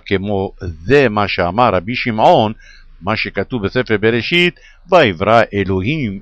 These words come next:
את התננים הגדולים". התננים הגדולים זה יעקב ועשיו, ואת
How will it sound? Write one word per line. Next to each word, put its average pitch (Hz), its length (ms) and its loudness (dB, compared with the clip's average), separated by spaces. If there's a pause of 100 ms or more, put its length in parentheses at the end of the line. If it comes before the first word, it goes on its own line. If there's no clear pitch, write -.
(100)
את 104 340 -2
התננים 113 600 -2
הגדולים". 127 520 0 (520)
התננים 104 640 -4
הגדולים 120 720 0 (400)
זה 170 240 2
יעקב 127 880 2
ועשיו, 139 520 6 (520)
ואת 104 460 0